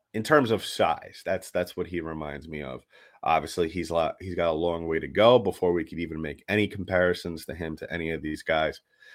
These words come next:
Uh, but we're gonna continue our coverage of the World Junior Championships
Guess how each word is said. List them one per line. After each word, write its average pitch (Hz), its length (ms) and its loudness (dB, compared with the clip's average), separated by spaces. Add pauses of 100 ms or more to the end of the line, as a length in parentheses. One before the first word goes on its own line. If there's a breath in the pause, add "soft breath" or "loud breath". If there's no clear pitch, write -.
(160 soft breath)
Uh, 80 380 6
but 82 260 4
we're 110 140 10
gonna 123 120 10
continue 113 440 6
our 101 160 8
coverage 98 400 4
of 92 180 0
the 87 80 0
World 92 240 0
Junior 87 300 0
Championships 87 920 0